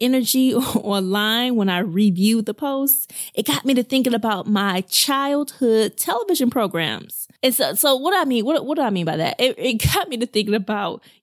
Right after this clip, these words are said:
neighborhoods and neighbors. And you know, you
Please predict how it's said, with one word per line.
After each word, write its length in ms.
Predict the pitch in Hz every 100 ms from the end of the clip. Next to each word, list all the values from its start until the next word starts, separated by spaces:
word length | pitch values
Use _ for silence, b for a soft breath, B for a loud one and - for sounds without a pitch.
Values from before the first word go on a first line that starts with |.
| -
neighborhoods 1300 | 233 269 311 302 254 208 202 196 165 127 - - - -
and 100 | 427
neighbors. 720 | 453 494 480 220 180 185 - B B -
And 120 | 285
you 220 | 523 494
know, 300 | 262 214 - _ _ _
you 120 | 523